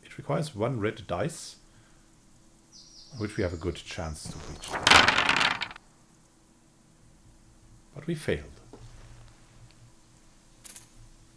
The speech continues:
Spent more than a day of exhaustion tramping through the bush, but spooked the beast with my blundering. I sighed as I watched it bolt into the distance. Someone has seen us, and so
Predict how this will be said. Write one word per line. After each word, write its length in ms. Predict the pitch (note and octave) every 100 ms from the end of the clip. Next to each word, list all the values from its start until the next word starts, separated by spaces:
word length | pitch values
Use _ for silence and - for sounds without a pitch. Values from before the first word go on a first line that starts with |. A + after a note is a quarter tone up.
| - - - -
Spent 260 | - E2 E2+
more 160 | F2+
than 160 | F2+ G2
a 40 |
day 180 | G2+ A#2
of 100 | B2+
exhaustion 640 | B2+ - C#3 - - B2+ -
tramping 440 | - C3+ B2+ A2
through 220 | - A2
the 60 | G2
bush, 260 | G2 - -
but 160 | F2+
spooked 420 | - - G3+ D#3
the 80 | -
beast 280 | G2 F2+ -
with 120 | G2+
my 80 | F2+
blundering. 600 | F2 F#2 G2+ F#2 F#2 F#2+ - - - - - - -
I 60 | C#3
sighed 460 | - E3+ A2 D#2+
as 160 | D#2+ E2
I 80 | E2
watched 320 | F#2+ - -
it 180 | D#2 -
bolt 320 | F2+ F2 F2 G#2+
into 160 | G2
the 120 | G#2
distance. 1120 | A#2+ - - - - - - - - - - -
Someone 300 | - E2+ E2
has 100 | D#2+
seen 300 | - G2 F#2+
us, 200 | - -
and 120 | D#2+
so 260 | - E2+